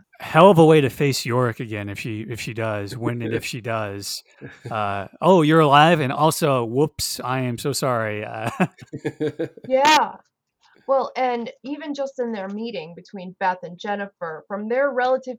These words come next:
Speaker 3: perspectives, Jennifer can't tell Beth that Yorick is still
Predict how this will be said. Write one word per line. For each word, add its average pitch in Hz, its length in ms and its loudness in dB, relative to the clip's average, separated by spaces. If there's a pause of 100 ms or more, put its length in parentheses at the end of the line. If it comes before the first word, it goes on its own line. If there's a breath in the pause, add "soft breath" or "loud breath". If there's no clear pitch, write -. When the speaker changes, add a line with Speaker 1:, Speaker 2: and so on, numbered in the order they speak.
Speaker 3:
perspectives, 190 960 -6 (1300)
Jennifer 294 560 -4
can't 226 260 -8 (100)
tell 214 380 -4
Beth - 280 2 (320)
that 180 160 -10
Yorick 175 420 -6
is 160 140 -20
still 143 560 -10